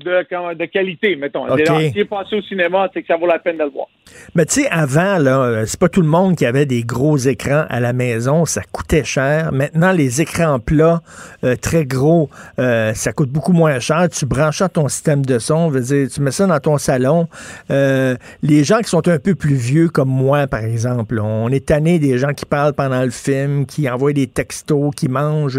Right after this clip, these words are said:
Speaker 2: des demi-poulets quasiment à côté de toi, puis tout ça. On va avoir la Christie de paix. Euh, je pense que les gens plus vieux, euh, vont pouvoir, vont, vont vouloir regarder ces films-là chez eux, avec leur cinéma maison, puis finalement, le,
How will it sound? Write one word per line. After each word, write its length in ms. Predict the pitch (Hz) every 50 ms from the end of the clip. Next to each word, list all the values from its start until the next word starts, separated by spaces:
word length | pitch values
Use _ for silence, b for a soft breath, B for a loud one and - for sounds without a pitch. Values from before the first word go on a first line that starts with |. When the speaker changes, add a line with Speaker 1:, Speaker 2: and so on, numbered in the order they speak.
| 127 120
Speaker 2:
des 100 | 127 127
demi-poulets 760 | 123 139 139 151 156 160 156 - - 147 131 135 156 151 135
quasiment 300 | - 147 123 120 127 135
à 60 | 147
côté 300 | - - 143 117 - 135
de 60 | 117 _
toi, 240 | - - 135 147 147
puis 140 | 143 - 120
tout 80 | -
ça. 300 | - - - 143 143 143 - B B B B B B B B
On 100 | 143 139
va 180 | 127 160 170
avoir 260 | 165 160 165 170 185 208
la 100 | 226 127
Christie 500 | - - - 165 - - - - - 117
de 40 | - _
paix. 280 | - 165 165 175 175 175 - B B B B 156 B
Euh, 100 | 139 135 139
je 100 | - -
pense 200 | 196 202 214 -
que 80 | - 160
les 160 | 147 147 135
gens 200 | 127 170 190 196
plus 300 | - - - 170 160 151
vieux, 460 | 120 120 135 143 170 175 190 202 202 B B B B B B B
euh, 120 | - 139 139
vont 180 | 127 160 170 165
pouvoir, 560 | - - 165 160 165 175 185 190 180 160 151
vont, 240 | 135 143 156 156 151
vont 180 | 139 156 165 151
vouloir 260 | 139 160 185 180 175 190 196 202 202 170
regarder 460 | 165 156 147 139 135 139 147 160 175
ces 220 | - - 151 139 -
films-là 480 | - - 151 143 143 147 165 170 165
chez 560 | 151 - - - 196 202 202 185 160 131 135
eux, 180 | 156 165 180 190 -
avec 240 | - 131 131 135 135
leur 120 | 139 123
cinéma 420 | - - - 165 165 160 160 180 175
maison, 520 | 180 160 143 139 131 123 147 156 175 180
puis 380 | - - - 196 214 214 214 -
finalement, 520 | - - - 160 156 151 151 156 170 190 196 - B B B B B B
le, 280 | - 151 151 156 139